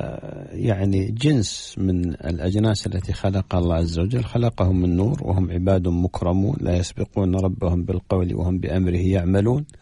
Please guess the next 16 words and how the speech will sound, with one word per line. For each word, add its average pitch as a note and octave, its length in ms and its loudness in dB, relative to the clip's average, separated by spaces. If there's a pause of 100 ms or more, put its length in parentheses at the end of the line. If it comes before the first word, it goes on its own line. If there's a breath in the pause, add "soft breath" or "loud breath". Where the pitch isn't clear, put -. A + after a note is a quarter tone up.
(760 loud breath)
والملائكة A#2 760 2 (340)
يعني F2 520 -2
ليسوا A2+ 440 0
كالبشر F#2 720 -2
من F2+ 180 0
جهة F#2 360 0
التكليف، G2 720 -2
حتى - 300 -4
يقول F#2 480 -2
بعض F2 320 -2
ال-، E2 340 0 (680 loud breath)
العلماء F2+ 520 2
بأنه E2+ 460 0 (100)
يعني E2+ 460 -2 (160)
ليس G#2+ 300 0
لهم F#2 340 0